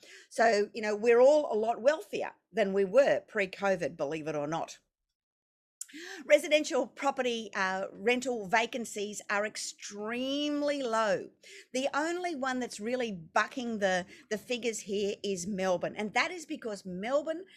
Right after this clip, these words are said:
has a massive oversupply of units, apartments. And until that apartment market is taken up in the, uh, in, through the demand chain,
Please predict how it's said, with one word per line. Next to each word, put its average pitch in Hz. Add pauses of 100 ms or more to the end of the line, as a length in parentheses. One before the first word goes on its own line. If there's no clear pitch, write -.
(200)
has 220
a 196
massive 240 (180)
oversupply 208
of 180
units, 156
apartments. - (480)
And 190
until 240
that 269
apartment 247
market 214
is 196
taken 220
up 214
in 208
the, 180
uh, 170
in, 185 (100)
through 196
the 175
demand 233
chain, 277